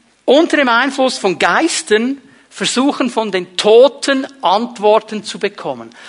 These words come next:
Jetzt müssen wir verstehen, dass das eine ganz normale Sache war in der damaligen Gegend, wo auch Israel war. Um Israel herum. Jede Nation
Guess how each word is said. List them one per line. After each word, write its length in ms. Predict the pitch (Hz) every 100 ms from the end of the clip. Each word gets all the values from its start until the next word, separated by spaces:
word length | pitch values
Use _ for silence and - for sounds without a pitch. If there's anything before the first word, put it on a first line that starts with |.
| - -
Jetzt 200 | 277 302
müssen 240 | 294 -
wir 100 | 247
verstehen, 500 | 196 - 196 233 269
dass 120 | 214
das 140 | 208 185
eine 160 | 185
ganz 320 | - 180 269 220
normale 400 | 202 196 214 175
Sache 520 | 190 - - 196 147
war 400 | 147 180 226 226 - -
in 240 | 180 190
der 100 | 180
damaligen 640 | 180 190 214 202 180 180 156
Gegend, 400 | 180 226 226 170
wo 60 |
auch 200 | 170 165
Israel 540 | 254 240 233 226 240 220
war. 260 | 139 117 - - -
Um 320 | 262 302 277
Israel 680 | 262 269 - 233 233 226 214
herum. 600 | 165 165 196 156 110 - - - -
Jede 600 | 143 208 233 277 277 269
Nation 920 | 233 208 - - 196 214 226 190 139